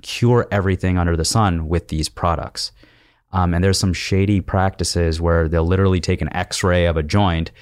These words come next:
and show the joint space, um, and then they'll take a repeat X-ray after the injection,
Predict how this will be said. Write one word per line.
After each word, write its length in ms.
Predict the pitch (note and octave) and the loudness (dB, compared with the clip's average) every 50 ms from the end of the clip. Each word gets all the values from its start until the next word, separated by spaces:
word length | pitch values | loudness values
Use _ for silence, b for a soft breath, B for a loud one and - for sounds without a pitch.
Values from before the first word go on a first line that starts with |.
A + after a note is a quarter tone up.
| B B B B B B B - | B B B B B B B -4
and 400 | F2 F2 F2 E2 E2 E2 E2 D#2+ | 0 0 2 2 0 0 -2 -2
show 480 | - - A2+ G#2 G2 F#2+ F#2 F#2+ F#2 | -2 0 2 4 4 4 4 2 2
the 120 | E2 E2 E2 | 0 0 -2
joint 320 | D2+ - F#2+ G2 G#2+ G#2+ - | 0 0 0 0 0 0 -4
space, 600 | - - - D#2+ D2+ D2+ D#2+ E2+ - - - - - - _ _ - | -4 -4 -2 -2 -2 -2 -2 -2 -2 -4 -6 -8 -12 -20 _ _ -4
um, 420 | F2+ F2 E2+ E2+ E2 E2+ E2+ E2 - - | -2 0 2 2 2 0 0 -2 -4 -4
and 260 | F#2 F#2+ F2+ F2+ F2 | -2 0 0 2 2
then 400 | F#2+ F#2 F2+ F2+ F2+ F2 F2 F2 | 2 2 2 2 2 0 0 0
they'll 160 | F2+ F#2 E2 | 0 0 0
take 240 | - - G2 F2 - | 0 0 0 0 0
a 60 | F2+ | 0
repeat 440 | F2+ F#2+ A2 A2+ - - G#2 G2 - | 2 2 2 0 0 0 0 0 0
X-ray 480 | - F2+ - - - F#2+ F2 F2 F2 D2+ | -2 -4 -4 -2 0 0 2 2 2 2
after 400 | C2 F2 F#2 F#2+ - - F#2 E2+ | 0 0 -2 -4 -2 -2 -2 0
the 120 | E2+ F2 | 0 0
injection, 680 | E2+ E2+ D#2 F#2 G2+ A2+ - - - - E2+ E2 E2+ | 0 0 0 0 0 0 -2 -2 -2 -2 -2 0 -2